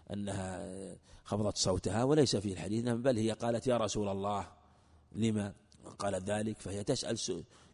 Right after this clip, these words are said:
ك-، كغيرها من السؤال، وقال إنها سفعاء الخدين، هذا هو المشهور. وجاء في الرواية: "سفلت النساء"، أو، آه، أو سفلة، سفلت النساء. ربما صحت الرواية أنه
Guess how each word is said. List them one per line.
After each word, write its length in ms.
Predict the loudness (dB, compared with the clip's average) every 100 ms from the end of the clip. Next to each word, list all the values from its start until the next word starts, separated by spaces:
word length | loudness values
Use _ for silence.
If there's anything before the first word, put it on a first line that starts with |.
| 0
ك-، 200 | 2 2
كغيرها 500 | 2 6 6 4 0
من 140 | 0
السؤال، 400 | -2 -2 -2 -4 -4
وقال 280 | 0 2 4
إنها 120 | 4
سفعاء 360 | 2 2 0 0
الخدين، 540 | -2 -6 0 0 0
هذا 240 | 0 0
هو 100 | 2
المشهور. 480 | 0 -2 -4 -4 -4 -8 -20 -20 -6
وجاء 180 | 4 4
في 80 | 4
الرواية: 380 | 2 2 0 0
"سفلت 480 | 0 2 0 -4
النساء"، 440 | -6 -6 -2 0 -2 -8 -20 -20 -20 -10 -6 -2
أو، 260 | -2 -2 -8 -20 -20 -20 -20 -12
آه، 880 | -8 -6 -8 -8 -12 -14 -16 -16 -14
أو 220 | -8 -6
سفلة، 380 | -2 -2 0 -2
سفلت 400 | -2 -2 -2 -4
النساء. 440 | -6 -2 2 0 -2 -12 -20 -20 -20 _
ربما 640 | -6 0 0 0 -2 -4 -8 -16 -20 -20 -20 _ _ -20 -20 _ -14
صحت 400 | -4 -2 -2 -4
الرواية 500 | -6 -2 2 2 2
أنه 400 | -2 -2 0 -2